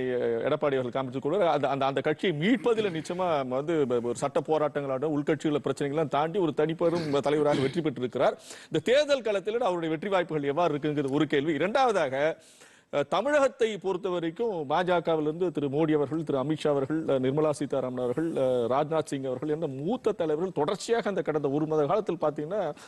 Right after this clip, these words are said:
வேற எந்த ஸ்டேட்டுக்கும் போகாத அளவுக்கு இங்க வந்து அவங்களோட வருகை புரிந்திருக்கிறார்கள். அதற்குண்டான காரணம் இங்க வந்து இந்த திராவிட முன்னேற்ற கழகத்தில் தலைமையிலான இந்த இந்தியா கூட்டணி ஸ்ட்ராங்கா இருக்கிற மாதிரி ஒரு காரணம் இருக்குது. கடந்த பத்து ஆண்டுகள்ல அவரோட வாக்கு சதவீதம் ஓரளவு அப்படியே இன்டாக்டா இருக்குது, இன்க்ரீஸ் ஆகிறதுக்கு உண்டான வாய்ப்புகள் இருக்குது.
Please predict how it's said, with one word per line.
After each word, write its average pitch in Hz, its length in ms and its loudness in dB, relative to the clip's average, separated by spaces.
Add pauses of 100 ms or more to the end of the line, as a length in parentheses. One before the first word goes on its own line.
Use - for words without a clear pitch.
(160)
வேற 160 180 2
எந்த 214 280 2
ஸ்டேட்டுக்கும் 220 480 0
போகாத 185 400 0
அளவுக்கு 226 440 2
இங்க 170 180 -2
வந்து 175 220 0 (200)
அவங்களோட 139 300 0
வருகை 160 240 4
புரிந்திருக்கிறார்கள். 139 640 0
அதற்குண்டான 151 460 0
காரணம் 233 420 2
இங்க 175 100 -6
வந்து 180 200 -4 (280)
இந்த 160 220 0 (400)
திராவிட 180 320 2
முன்னேற்ற 165 360 0
கழகத்தில் 151 420 0
தலைமையிலான 151 440 0
இந்த 185 140 0
இந்தியா 165 240 2
கூட்டணி 156 300 -2
ஸ்ட்ராங்கா 156 360 2
இருக்கிற 151 240 2
மாதிரி 156 220 2
ஒரு 131 100 4
காரணம் 143 340 0
இருக்குது. 143 220 -4
கடந்த 156 280 0
பத்து - 380 -4
ஆண்டுகள்ல 165 640 0 (480)
அவரோட 180 300 2
வாக்கு 202 300 2
சதவீதம் 196 420 0
ஓரளவு 185 280 2
அப்படியே 180 280 -2
இன்டாக்டா 196 500 -2
இருக்குது, 180 320 -2
இன்க்ரீஸ் 190 400 -2
ஆகிறதுக்கு 185 400 0
உண்டான 160 240 -2
வாய்ப்புகள் 170 440 0
இருக்குது. 165 260 0